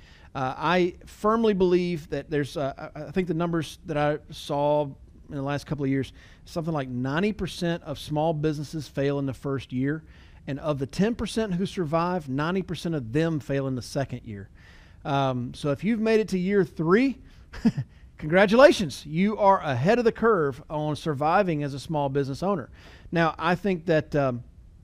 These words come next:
in my personal opinion, I, I've, I've had lots of conversations with, um, a-, uh, not agents, but, uh,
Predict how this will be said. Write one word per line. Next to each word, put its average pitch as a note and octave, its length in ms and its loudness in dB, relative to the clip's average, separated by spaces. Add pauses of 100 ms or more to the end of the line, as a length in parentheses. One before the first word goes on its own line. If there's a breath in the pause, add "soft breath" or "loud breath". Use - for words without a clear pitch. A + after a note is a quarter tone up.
(720)
in D3 100 -2
my D#3 200 0
personal G#3 400 4
opinion, G3 360 2
I, C#3+ 240 -2
I've, C#3 160 -4
I've C#3 140 -10 (100)
had D3 220 -2
lots D3 300 2
of F3 60 -6
conversations F#3 720 -2
with, D3 300 -2 (420 loud breath)
um, A2+ 440 -6 (100)
a-, F3 240 -2
uh, C3+ 240 -4
not D#3 220 -4
agents, C#3+ 340 -2
but, C3+ 280 -6
uh, B2 160 -6